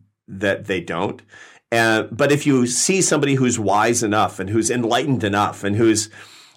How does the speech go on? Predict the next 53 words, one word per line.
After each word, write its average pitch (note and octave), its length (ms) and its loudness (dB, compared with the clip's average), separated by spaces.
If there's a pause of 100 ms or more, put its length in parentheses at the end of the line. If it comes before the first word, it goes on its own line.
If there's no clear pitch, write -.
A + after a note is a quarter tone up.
(100)
you C3 80 2
know, D#3+ 80 2
if D3 100 0
you C3+ 60 2
can B2 160 2
meet D#3+ 180 4
the C#3 80 0
Dalai A#2+ 280 4
Lama, G#2+ 580 2
then G#2 240 -2
he E3 200 0
must C#3+ 340 2
know, F#2+ 380 -2
right? A2+ 400 0
If C3 120 -2
you, C3+ 260 2
you B2 100 0
know, A#2 120 2
it's - 240 -4
the, B2 80 -2
the G3 100 -6
Pope, - 460 0
he G3+ 160 2
must C3 280 0
know. G2+ 300 -2 (320)
And B2+ 160 0
these A#2+ 100 -2
people E3 240 0
who C#3+ 100 2
have B2+ 100 2
these, A#2+ 280 0
you B2 80 -8
know, A2 160 -4 (200)
special C3 540 0
knowledge. G#2+ 340 2
The C3 80 0
reason E3+ 260 2
that, B2 140 2
pe-, - 160 0
that, A#2+ 260 0
that G#2 80 -4
you C3 140 -2
can B2+ 120 -2
get G2+ 220 0 (300)
not A#2 320 2
the F#2 160 -2
Dalai F#2+ 240 0
Lama G2 240 0
and F2 80 -6
the E2+ 40 -8
Pope, D3 360 0
but A#2+ 180 0
real A#2+ 460 2